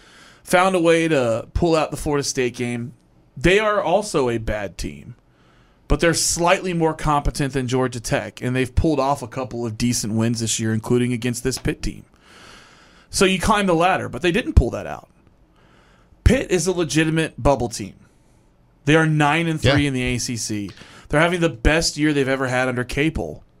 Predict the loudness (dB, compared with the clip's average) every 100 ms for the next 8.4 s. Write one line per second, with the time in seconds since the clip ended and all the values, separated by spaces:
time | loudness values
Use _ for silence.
0 | _ _ -20 -2 4 6 6 4 4 2
1 | 2 0 4 4 4 0 -2 0 -2 0
2 | -2 0 0 0 0 2 2 0 0 2
3 | 2 0 0 2 2 2 2 0 0 -4
4 | -2 0 2 2 2 2 0 -2 -2 0
5 | 0 0 2 2 2 2 0 0 0 0
6 | 0 2 2 2 0 0 0 -2 -2 0
7 | 0 -2 -4 0 2 2 0 -2 -2 0
8 | 0 0 -2